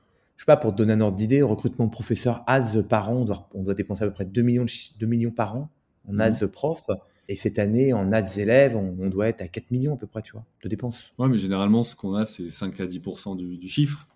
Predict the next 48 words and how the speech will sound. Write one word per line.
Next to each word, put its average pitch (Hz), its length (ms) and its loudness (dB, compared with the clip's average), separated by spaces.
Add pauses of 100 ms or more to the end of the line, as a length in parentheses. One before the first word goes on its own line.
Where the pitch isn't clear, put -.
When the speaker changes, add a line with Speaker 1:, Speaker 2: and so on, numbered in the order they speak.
(220)
Speaker 1:
Ouais. 113 180 2
Speaker 2:
Euh, - 120 -12
c'est - 140 -16
à - 20 -10
peu 82 60 -12
Speaker 1:
Bah, 104 100 4
Speaker 2:
près 123 100 4
Speaker 1:
nous, 131 60 8
encore - 180 4
Speaker 2:
cet - 60 -4
Speaker 1:
plus, 175 100 10
Speaker 2:
ordre - 80 6
Speaker 1:
parce - 120 4
qu'on 113 120 4
est 113 40 6
un - 20 6
Speaker 2:
d'idée-là. 107 100 2
Speaker 1:
pure 123 120 2
player, 143 320 6
quoi. - 260 -6 (500)
Tu - 60 -14
vois, 110 140 2
je 98 100 -4
Speaker 2:
Hmm. 92 40 -2
Speaker 1:
pense, 135 300 -4 (160)
encore - 260 -14
plus. - 360 -16 (260)
Et 98 80 -4
surtout, 123 300 2
Speaker 2:
D'accord. 110 120 10
Speaker 1:
euh, - 1040 -4
on 107 40 2
dépense, 120 640 0
mais 90 1160 -6
comme 101 160 -4
des 107 100 -6
fous, - 240 -10
quoi. 92 200 -8
Parce - 160 -12
que 98 460 0 (280)
en 110 120 0
dépensant 127 440 2
énormément, 110 340 2
on 120 120 2
apprend 113 300 0
aussi 120 200 -2
énormément, 117 400 0
quoi. 104 220 -14